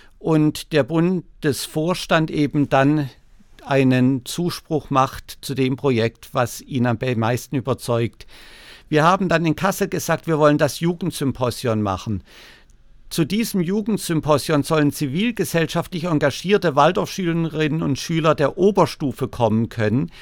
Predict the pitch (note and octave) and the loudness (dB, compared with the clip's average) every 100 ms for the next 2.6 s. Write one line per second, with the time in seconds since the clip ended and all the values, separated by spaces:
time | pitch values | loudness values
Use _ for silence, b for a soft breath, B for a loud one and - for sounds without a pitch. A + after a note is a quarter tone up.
0 | B B - D3 F3+ E3 - D#3 - D#3 | B B -4 -4 -2 -4 -4 -6 -2 4
1 | D#3 G3 - - C#3+ C#3+ D#3+ D#3+ D3 D3+ | 4 4 -4 2 6 6 4 -4 2 2
2 | D#3 D3 A#2 - B2 | 2 0 -2 -6 -6